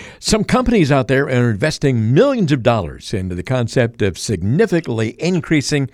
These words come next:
the human lifespan. So longevity is clearly a coveted thing.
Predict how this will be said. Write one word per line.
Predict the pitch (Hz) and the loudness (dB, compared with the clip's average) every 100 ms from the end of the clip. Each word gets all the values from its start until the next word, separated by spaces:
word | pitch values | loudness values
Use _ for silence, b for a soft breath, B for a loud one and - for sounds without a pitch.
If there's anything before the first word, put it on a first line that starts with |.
| B B | B B
the | - | 0
human | 117 127 113 | 2 2 0
lifespan. | 104 95 - - 64 - B B B | -2 -4 -6 -10 -12 -14 B B B
So | - - 127 | -4 2 4
longevity | 120 117 104 160 170 170 - | 6 4 2 2 2 0 0
is | 120 | -4
clearly | - - 208 226 202 123 117 | -6 -6 0 2 2 2 2
a | 104 | -2
coveted | - - 226 143 113 - | -6 -4 -2 -2 -2 -2
thing. | 117 101 120 | -2 0 -4